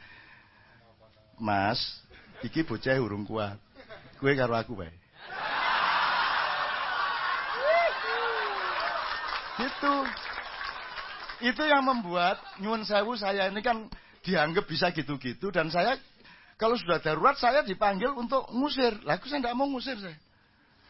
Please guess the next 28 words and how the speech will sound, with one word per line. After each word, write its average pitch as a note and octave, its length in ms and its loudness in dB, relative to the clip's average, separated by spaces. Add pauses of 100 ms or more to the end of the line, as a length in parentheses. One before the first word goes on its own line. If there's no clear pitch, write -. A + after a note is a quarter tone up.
(140)
Wis A#3+ 140 0
tak G#3+ 160 2
cekel A#3+ 260 4
tok. G#3+ 160 4 (800)
"Iki G3+ 400 -6
areke E3+ 320 0
gurung B2+ 240 0
kuat, E3 240 0
kon F3+ 100 -2
melok E3+ 300 -2
aku E3 80 -10
sik - 240 -6
ta, G#2+ 180 2
ya, D#3+ 300 4
gak A#2 180 -2
apa-apa B2 300 -2
ya. E3+ 100 2 (220)
Nek, B2 200 -8 (280)
mok C#3+ 180 -2
nek E3 140 -4
karo E3+ 240 4
aku F#3+ 80 0
lah G3 100 4
gak A#2+ 140 2
usah D3 160 2
ganggu A2+ 340 4
aku, A2 220 4
nek G#2 100 2